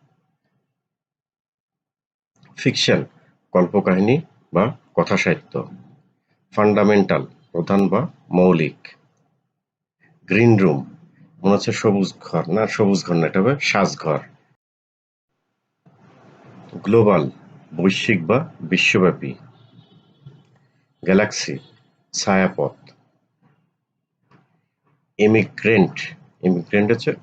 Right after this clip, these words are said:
অভিবাসী, অভিবাসী। কিংডম, রাজ্য, রাজার ঘর মানে রাজ্য, রাজার সমস্ত জায়গা হচ্ছে রাজ্য। লিজেন্ড, কিংবদন্তি। আমাদের একটা কবিতা আছে না,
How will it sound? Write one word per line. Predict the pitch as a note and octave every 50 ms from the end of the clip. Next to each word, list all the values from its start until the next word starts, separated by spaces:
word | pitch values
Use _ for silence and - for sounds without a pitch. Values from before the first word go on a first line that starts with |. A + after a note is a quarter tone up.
| - -
অভিবাসী, | G2 F#2+ G#2 G#2+ G2 F#2+ F2 - - - - - _ - - _ _ _ _ _ _ _ _ _ _ -
অভিবাসী। | E2+ F2 E2+ F#2 G2+ A#2+ B2+ A2+ E2 F2 E2 - - - C#2+ C2 - _ _ _ _ _ _ _ _ _ _ _ _ _ _ _ _ _ _ _ _ _ _ -
কিংডম, | - B2+ B2 B2 A#2 G2 G2+ D#2+ D2 C2+ - _ _ _ _ _ _ _ _ _ _ _ _ _ _ -
রাজ্য, | - E2+ F#2+ G2+ E2 - - - D2 C2+ - - - - _ _ _ _ _ _ - -
রাজার | F2 F#2 F2+ - F#2 E2+ E2
ঘর | - D#2+ D#2 C#2+ D#2+
মানে | E2 F2 G#2+ B2 B2 -
রাজ্য, | D#2 D#2 E2+ E2 - - - - C#2 B1 - - _ -
রাজার | - E2+ E2 D#2+ - F2+ E2
সমস্ত | - - - E2 D#2+ D#2+ - - - -
জায়গা | F#2+ - - D#2 D#2 - F2+
হচ্ছে | E2+ - - G#2+
রাজ্য। | F#2+ D#2 D2 - - - - - - _ _ _ _ _ _ _ _ _ _ _ _ _ _ _ _ _ _ _ _ _ _ _ _ -
লিজেন্ড, | F#2 G2+ G#2+ G2 G#2 G#2+ F#2 D#2 C#2 - - - - - _ _ _ _ -
কিংবদন্তি। | - A2+ A2 A2 G2 G2 F#2 F#2 F2+ E2 D#2+ - D2 C#2 B1+ - - - - _ _ _ _ -
আমাদের | - F#2 F#2+ F#2
একটা | G2+ - A2
কবিতা | - - G2+ F#2+ G#2 G2+ - G#2+
আছে | G2+ - A2
না, | A2 C3 E3+